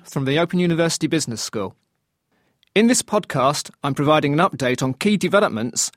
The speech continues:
and changes to the regulation of financial services in the U K in the second half of two thousand and ten. Much has been going on in recent months as politicians and regulators continue to reshape regulation in order to correct the failings highlighted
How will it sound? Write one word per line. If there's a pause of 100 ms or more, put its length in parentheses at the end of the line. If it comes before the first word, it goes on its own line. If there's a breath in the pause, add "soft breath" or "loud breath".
and
changes
to
the
regulation
of
financial
services
in
the
U
K (400 soft breath)
in
the
second
half
of
two
thousand
and
ten. (960)
Much
has
been
going
on
in
recent
months
as
politicians
and
regulators
continue
to
reshape
regulation (420 soft breath)
in
order
to
correct
the
failings
highlighted